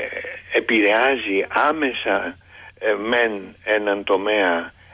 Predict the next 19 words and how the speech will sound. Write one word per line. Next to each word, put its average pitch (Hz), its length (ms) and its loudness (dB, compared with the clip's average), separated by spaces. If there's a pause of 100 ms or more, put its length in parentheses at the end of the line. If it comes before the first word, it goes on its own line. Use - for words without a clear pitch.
(120)
έμεσα 117 600 2
δε 104 400 2 (380)
μία, 110 600 2
ένα 110 260 2
ολόκληρο 95 800 2
κλίμα, 156 420 0
μια 90 200 -2
ολόκληρη 95 500 2
ατμόσφαιρα, 151 840 0 (600)
θα 101 360 2
πρέπει 160 500 2
να 113 120 0
παρακολουθείτε 104 1300 0
από 107 300 0
την 104 180 -4
ελληνική 92 440 -2
πλευρά 127 580 0 (360)
με 113 220 2
πολύ 110 680 2